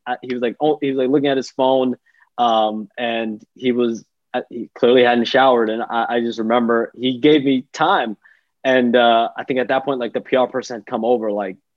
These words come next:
like, "Are you sure? Like, you wanna do this?" And Dwayne was like, "Yeah, like, we'll do it." So, like, that to me, I think early on, like, that was, that was awesome, like, to see that, and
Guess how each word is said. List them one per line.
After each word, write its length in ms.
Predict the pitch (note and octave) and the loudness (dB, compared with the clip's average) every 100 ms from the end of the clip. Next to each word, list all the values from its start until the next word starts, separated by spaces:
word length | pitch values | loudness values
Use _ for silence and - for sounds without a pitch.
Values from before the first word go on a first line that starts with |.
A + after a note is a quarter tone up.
| _ _ _ - | _ _ _ -12
like, 140 | G2 G2+ | -10 -4
"Are 60 | |
you 80 | G#2 | -4
sure? 240 | - C3+ | 0 2
Like, 140 | C#3+ A2+ | 2 2
you 80 | A#2 | 0
wanna 120 | A2+ | 2
do 80 | D3 | 2
this?" 100 | C3+ | 2
And 80 | |
Dwayne 100 | C#3 | 2
was 80 | C3+ | 2
like, 100 | A#2+ | 2
"Yeah, 180 | A2+ G#2 - | 2 0 -6
like, 220 | G#2+ G#2 G2 | -8 -4 -2
we'll 140 | A2 | -2
do 160 | G2 F2 | -2 -4
it." 140 | - | -2
So, 140 | F3 | 2
like, 240 | D3+ D#3 C#3 | 4 4 2
that 220 | G3 G3+ | 0 0
to 80 | F3 | -2
me, 320 | D#3+ E3 E3 | 4 6 6
I 100 | D3 | 2
think 160 | D#3+ D#3 | -2 -4
early 280 | C#3 C#3 C#3 | -2 0 0
on, 240 | C3+ C#3 | 0 -2
like, 200 | C3 A2+ | -2 -6
that 160 | C3+ C3+ | -6 -6
was, 220 | C3 - _ _ _ - | -6 -8 _ _ _ -2
that 80 | C#3 | 0
was 80 | C#3+ | 2
awesome, 400 | D#3+ D#3+ - F#2+ | 2 2 -4 -10
like, 220 | G#2 - | -8 -8
to 80 | A#2 | -14
see 240 | - C#3 | -6 -2
that, 400 | B2+ C#3 D3+ - | 2 2 2 -2
and 300 | A#2+ G#2+ G#2 | -14 -14 -14